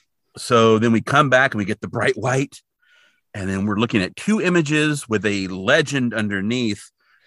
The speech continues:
that shows a scale of thousandths of an inch. I'm assuming it's inch. It doesn't say, but it just says thousandths. And then we got the tick marks. And each image is of a single strand of something that is about one five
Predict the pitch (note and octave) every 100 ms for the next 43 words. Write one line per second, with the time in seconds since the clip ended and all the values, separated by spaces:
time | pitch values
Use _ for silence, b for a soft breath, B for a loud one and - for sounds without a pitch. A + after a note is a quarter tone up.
0 | b G#2 F2+ A#2 G#2 G2 - - B2+ C#3
1 | C#3+ C3+ - G2 F2 - - B2 C#3 F3+
2 | F#3 A3 F#3+ - - - G#2 F#3 F2+ -
3 | - A2 - - - G2 - G#3 A2+ D#2+
4 | F#2 E2 - A2+ D#2+ - F2+ D#2+ D2+ F2
5 | E2+ - E2 F2 E2+ E2 - - D#2+ E2+
6 | D#2 - C#2+ - - - C2+ - - -
7 | B B B B B G2+ - E3 - -
8 | C#3+ C#3+ C#3 A#2 G#2 F#2+ F2 - C#3 D3+
9 | C3+ - - A#2+ C#3 B2+ G2+ - - E3
10 | - F#3+ E3+ A#2+ G#2+ G2 F#2+ - F#2 G2
11 | C3 D#3 D#3 D3+ - A#2+ A#2+ B2 A2+